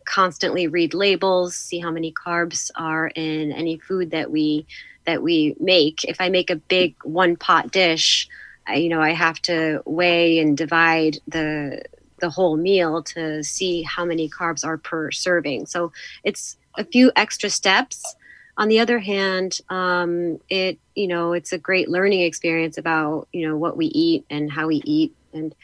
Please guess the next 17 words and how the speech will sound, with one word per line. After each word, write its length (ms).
Olive 300
is 120
a, 220
a 60
big 260
part 380
of 180
the 80
planning 640
of 380
her 260
lunches 500
and 80
her 140
breakfasts. 560
So 260
that's, 400